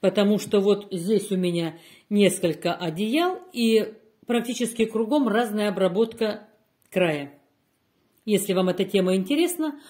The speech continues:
у меня есть еще несколько, а, недоделанных, начатых, вернее, одеял, и потом я их дошью и покажу вам эту обработку. Так что, девочки, пишите.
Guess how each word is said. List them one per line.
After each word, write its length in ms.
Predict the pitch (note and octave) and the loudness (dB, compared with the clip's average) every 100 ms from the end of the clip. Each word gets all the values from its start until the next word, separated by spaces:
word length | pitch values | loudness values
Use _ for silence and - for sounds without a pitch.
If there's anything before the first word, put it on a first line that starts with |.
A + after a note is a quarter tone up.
| - | -10
у 80 | G#3+ | -2
меня 220 | G#3+ G#3 | 0 2
есть 320 | G3 G#3 G3 | 0 0 -2
еще 280 | G#3 F#3+ F#3+ | -4 -2 -2
несколько, 800 | F#3+ A3 F3+ - E3 D#3 D#3 D3+ - - - - - | 0 0 -2 -4 -8 -6 -8 -8 -18 -20 -20 -20 -10
а, 400 | F#3 F3 F3 - _ _ _ _ _ _ _ _ - | -4 -4 -4 -10 _ _ _ _ _ _ _ _ -4
недоделанных, 880 | A#3+ C#4 G#3 E3 F#3 F3+ A#3+ D4+ D4+ - _ _ _ | 0 2 2 2 2 2 0 -2 -4 -18 _ _ _
начатых, 680 | G#3 G#3+ - G3 A3+ C#4+ C#4+ | -4 -4 0 0 0 -4 -6
вернее, 720 | C4 C#4 C4 C4+ B3+ A#3 - _ _ _ _ _ _ - | -4 -2 -2 -2 -4 -8 -14 _ _ _ _ _ _ -4
одеял, 680 | A3+ G3+ A3+ G#3 A#3 A3 A3+ | -4 0 -2 2 2 0 -2
и 200 | D#4+ F#4+ | -4 -2
потом 360 | C4 B3+ C4+ | -2 0 0
я 220 | G#3+ A3+ | 2 2
их 120 | A3 G3 | 2 0
дошью 380 | B3 - F4 F#4+ | -4 -2 -2 -2
и 180 | D4 | -4
покажу 480 | D#4 G3 F#3+ F#3 C4+ | -4 -2 2 2 0
вам 180 | A3 F3 | -2 0
эту 240 | A#3 A3 | -2 -2
обработку. 680 | E3 D#3 D3 C#3+ C#3+ - D#3 - _ _ _ _ | -4 -2 -6 -6 -10 -12 -16 -16 _ _ _ _
Так 180 | - C#4 | -8 -8
что, 160 | C#4 C4 | -6 -4
девочки, 440 | A#3 A3+ A3 A3+ | 0 0 -2 -6
пишите. 580 | A3 D#4 - E3+ E3+ D#3 | -6 -6 -4 -6 -8 -12